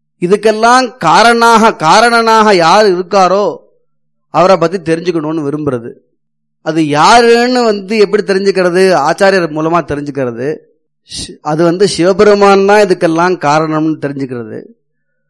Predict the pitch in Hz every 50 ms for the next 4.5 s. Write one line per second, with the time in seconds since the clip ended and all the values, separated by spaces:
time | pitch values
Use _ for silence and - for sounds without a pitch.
0 | _ _ _ _ _ _ _ _ - - - 175 208 190 220 247 247 247 240 233
1 | 233 226 226 226 220 226 233 240 240 220 190 196 190 202 208 208 208 208 214 220
2 | 220 170 190 185 196 208 202 202 196 190 202 214 202 - 185 196 190 196 208 202
3 | 196 185 180 180 170 165 165 165 175 190 185 185 175 156 147 160 175 170 160 156
4 | 160 156 160 175 180 170 156 147 139